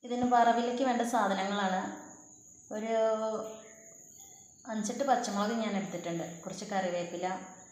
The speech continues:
വെളുത്തുള്ളി അരിഞ്ഞത്, ഒരു എട്ട് ചെറിയുള്ളി അരിഞ്ഞത്, പിന്നെ രണ്ട് വറ്റൽമുളക്, പിന്നെ അതിലേക്ക് വ-, ആ, അരി വറുത്തിടാൻ വേണം, പിന്നെ കടുകും വേണം. ആവശ്യത്തിനുള്ള മുളക് പൊടിയും കൂടി എടുക്കുന്നുണ്ട് ട്ടോ.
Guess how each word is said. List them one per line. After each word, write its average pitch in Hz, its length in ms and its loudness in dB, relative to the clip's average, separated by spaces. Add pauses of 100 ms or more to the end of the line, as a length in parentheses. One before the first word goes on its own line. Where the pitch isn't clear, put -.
(200)
വെളുത്തുള്ളി 190 500 -2
അരിഞ്ഞത്, 175 500 -2 (880)
ഒരു 202 140 -8
എട്ട് 202 220 -4
ചെറിയുള്ളി 196 600 0
അരിഞ്ഞത്, 175 440 -4
പിന്നെ 190 320 -4
രണ്ട് 185 260 -4
വറ്റൽമുളക്, 165 680 -4 (680)
പിന്നെ 226 200 -4
അതിലേക്ക് 220 260 -4
വ-, 202 280 0
ആ, 190 100 -4 (420)
അരി 208 240 -2
വറുത്തിടാൻ 196 480 -2
വേണം, 175 280 -2 (680)
പിന്നെ 180 300 -8 (280)
കടുകും 170 380 -4
വേണം. 151 240 -6 (1800)
ആവശ്യത്തിനുള്ള 226 680 0 (100)
മുളക് 190 340 2
പൊടിയും 202 220 -2
കൂടി 202 160 -2
എടുക്കുന്നുണ്ട് 175 520 -4
ട്ടോ. 165 180 -6